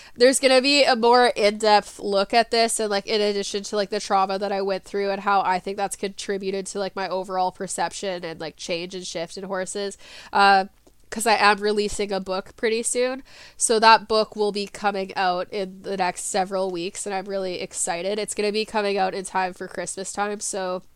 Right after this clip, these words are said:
I don't know if you want a stocking stuffer or whatever. Um, I'm pretty excited about it. So, uh, that will be coming out probably in, like, I don't know. I, hopefully by the end of this month. I'll do an announcement once we have, like, a date.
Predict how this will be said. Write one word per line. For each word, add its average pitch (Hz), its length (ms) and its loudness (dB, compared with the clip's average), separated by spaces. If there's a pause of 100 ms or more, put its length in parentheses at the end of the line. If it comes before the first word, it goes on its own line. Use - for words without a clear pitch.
(580)
I 214 80 -2
don't 202 100 -4
know 196 80 -4
if 196 120 -8
you 196 80 -2
want 190 100 -2
a 202 60 -6
stocking 202 480 -4
stuffer 208 460 -4
or 202 40 -6
whatever. 208 460 -4 (360)
Um, 202 480 6
I'm 202 160 2
pretty 196 260 -2
excited 180 420 -4
about 180 260 -4
it. 180 220 -6
So, 196 340 -2 (380)
uh, 202 260 10
that 202 320 4
will 208 140 -2
be 208 120 -6
coming 208 460 -4
out 185 540 -4
probably 202 840 0
in, 190 560 -2 (440)
like, 185 560 -4 (260)
I 220 120 0
don't 180 120 -4
know. 127 140 -10
I, 208 100 2
hopefully 247 440 2
by 202 180 6
the 208 160 0
end 190 160 0
of 185 100 -4
this 185 220 -6
month. 156 260 -8
I'll 185 160 4
do 220 180 2
an 262 100 6
announcement 214 520 4
once 214 160 -2
we 226 80 -4
have, 214 160 -2
like, 202 160 -4
a 202 60 -2
date. 185 420 -6